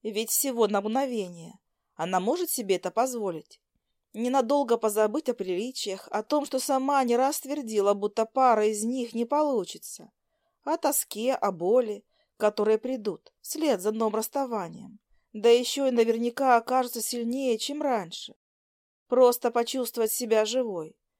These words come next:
с горячим бьющимся сердцем и кожей, что остро ощущала каждое прикосновение. Чуточку щекотное чужое дыхание где-то за ухом, свежий запах мыла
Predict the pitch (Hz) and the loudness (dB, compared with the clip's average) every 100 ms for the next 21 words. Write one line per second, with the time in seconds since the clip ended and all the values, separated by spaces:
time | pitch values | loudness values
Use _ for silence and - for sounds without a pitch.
0 | _ 202 190 196 208 254 - 196 190 214 | _ -10 4 4 6 2 0 -6 -6 -6
1 | 240 254 233 262 247 190 220 - 208 240 | -4 -4 -2 0 -2 -2 -6 -6 -8 -2
2 | 262 240 165 - _ _ _ - - 285 | 0 0 -4 -16 _ _ _ -16 -4 -2
3 | 349 277 240 220 - 254 269 233 185 214 | -2 -4 -6 -4 -4 -2 0 0 -2 -2
4 | 240 226 214 214 214 226 277 269 214 175 | -2 0 -4 -4 -6 -8 -6 -4 -4 -8
5 | 170 202 _ _ _ - 214 214 208 - | -16 -20 _ _ _ -6 -4 -4 -6 -4
6 | 214 226 196 196 190 202 185 185 185 185 | 0 2 2 0 -4 -4 -2 -2 -2 -4
7 | 247 233 190 180 208 247 254 302 285 202 | -2 -2 -4 -4 -4 -4 -2 0 0 -2
8 | - 180 175 _ - 233 294 302 220 254 | -6 -20 -20 _ -8 -4 -2 -2 -4 -4
9 | 208 - 170 202 196 | -4 -6 -8 -6 -6